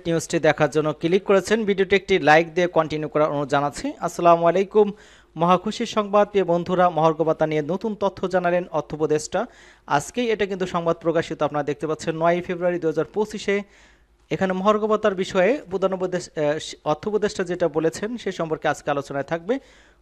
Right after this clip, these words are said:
সম্পূর্ণ ধারণা পেতে পুরো ভিডিওটা না টেনে দেখুন এবং আপনারা যদি আমার চ্যানেল নতুন হয়ে থাকেন তবে চ্যানেলটি সাবস্ক্রাইব করে আমাদের সাথেই থাকুন। তো চলুন মূল আলোচনায়। এখানে যেটা বলা হচ্ছে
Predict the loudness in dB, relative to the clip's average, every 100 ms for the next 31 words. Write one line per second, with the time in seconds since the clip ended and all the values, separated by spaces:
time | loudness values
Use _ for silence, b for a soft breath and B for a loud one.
0 | -6 -2 0 0 -2 -2 -4 -2 -2 -2
1 | -2 -2 -2 -2 -2 0 0 -4 0 0
2 | 0 -2 -4 -4 -4 -4 -4 0 0 0
3 | -2 -4 -2 -2 -2 -4 -4 -4 -4 -6
4 | -4 -6 -6 -6 -8 -10 -8 -8 -6 -6
5 | -6 -6 -4 -4 -4 -4 -4 -6 -6 -4
6 | -4 -8 -10 -14 _ b b b -4 0
7 | 2 2 0 -2 0 0 0 -2 -4 -6
8 | b b b b b _ _ -6 -2 0
9 | 0 0 4 4 4 2 -2 -2